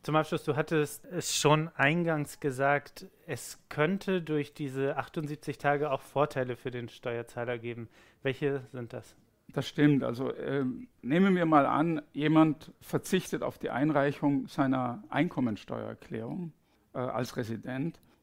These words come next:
Speaker 2: weil er vom Wertpapierhandel lebt und im betreffenden Jahr nur Verluste erlitten hat und sagt, "Okay, wenn ich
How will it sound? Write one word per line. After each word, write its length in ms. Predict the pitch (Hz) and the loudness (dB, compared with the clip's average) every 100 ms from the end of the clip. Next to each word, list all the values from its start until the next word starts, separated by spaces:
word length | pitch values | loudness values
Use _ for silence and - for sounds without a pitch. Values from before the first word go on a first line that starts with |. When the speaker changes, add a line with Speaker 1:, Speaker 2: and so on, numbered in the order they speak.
| - | 2
Speaker 2:
weil 220 | 139 147 | 6 6
er 100 | 147 - _ _ _ | 6 0 _ _ _
vom 480 | - 147 131 123 113 | -2 2 4 2 2
Wertpapierhandel 960 | 147 170 143 - 151 110 113 117 113 | 2 2 -2 -4 -4 -4 0 0 0
lebt 500 | 107 117 135 _ - _ _ _ _ _ | -2 -4 -6 _ -20 _ _ _ _ _
und 420 | 139 127 123 - - | 0 2 0 -6 -4
im 160 | 135 | 0
betreffenden 640 | 135 - 131 143 139 123 127 | 0 2 0 2 0 0 0
Jahr 380 | 107 117 131 127 | 0 -2 -4 -2
nur 240 | 139 147 | 0 0
Verluste 560 | 147 127 123 - - 104 - - | 0 -4 -4 -8 -12 -14 -12 -6
erlitten 480 | 120 110 - 101 | -4 -4 -6 -8
hat 220 | 101 117 - | -8 -14 -12
und 120 | 131 | -8
sagt, 260 | - 127 135 | -2 -2 -4
"Okay, 300 | 113 - 143 | -8 -4 -2
wenn 120 | 123 | 0
ich 200 | 120 | -2